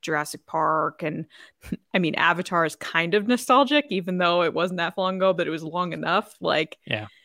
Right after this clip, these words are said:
Speaker 1: you can only kind of
Speaker 2: Over a
Speaker 1: pull from
Speaker 2: decade.
Speaker 1: that for so long. I would love to see Lucasfilm really get into more of the kind of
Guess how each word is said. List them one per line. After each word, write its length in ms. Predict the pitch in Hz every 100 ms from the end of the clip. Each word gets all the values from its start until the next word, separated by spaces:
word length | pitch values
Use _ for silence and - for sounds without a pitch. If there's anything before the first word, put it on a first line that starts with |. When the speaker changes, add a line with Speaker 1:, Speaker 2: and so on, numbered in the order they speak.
| _ _ _ _ _ _ _ _ _ _
Speaker 1:
you 240 | 208 202 226
can 160 | 233 -
only 480 | 233 240 240 226 214
kind 360 | - 208 196
of 160 | 185 170 -
Speaker 2:
Over 80 |
a 40 | 117
Speaker 1:
pull 180 | 208 190
from 180 | 190
Speaker 2:
decade. 80 | 185
Speaker 1:
that 240 | 175 170 -
for 100 | 180
so 300 | - 180 170
long. 720 | 165 160 160 160 196 220 285 - _ _ _ _ _ -
I 260 | 202 233
would 220 | 262 269
love 520 | 226 202 190 180 185 180
to 100 | 196
see 240 | - 180
Lucasfilm 960 | 170 165 175 165 - 175 170 160 165 170
really 360 | 185 175 170 170
get 220 | 165 165
into 400 | 165 160 - 175
more 360 | 170 160 160
of 280 | 165 160 151 - -
the 520 | 156 170 160 156 156
kind 540 | - - 180 160 165 165
of 600 | 156 160 160 160 160